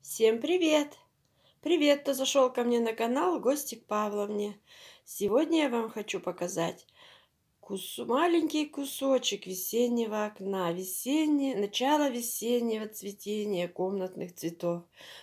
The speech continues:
Посмотрите, вот прямо вот это, э, катарантус, барвинок его ещё называют.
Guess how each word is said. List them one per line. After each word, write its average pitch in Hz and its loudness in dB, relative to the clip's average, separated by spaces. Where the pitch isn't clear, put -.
Посмотрите, 226 0
вот 220 -2
прямо 233 4
вот 214 2
это, 240 2
э, 165 4
катарантус, 226 4
барвинок 208 2
его 190 -2
ещё 185 -4
называют. 180 -2